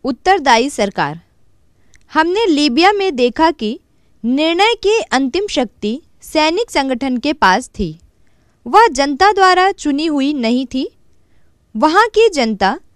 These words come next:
सैनिक संगठन के आदेशों का पालन करने के लिए बाध्य थी, जबकि सैनिक संगठन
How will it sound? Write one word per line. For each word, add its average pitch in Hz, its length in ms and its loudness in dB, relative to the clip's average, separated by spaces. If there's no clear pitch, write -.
सैनिक 320 460 0
संगठन 339 520 -4
के 320 180 -4
आदेशों 247 600 2
का 285 220 4
पालन 262 480 2
करने 247 400 -2
के 277 180 -4
लिए 208 220 -2
बाध्य 202 460 2
थी, 165 300 -12
जबकि 349 380 0
सैनिक 349 460 0
संगठन 427 540 -2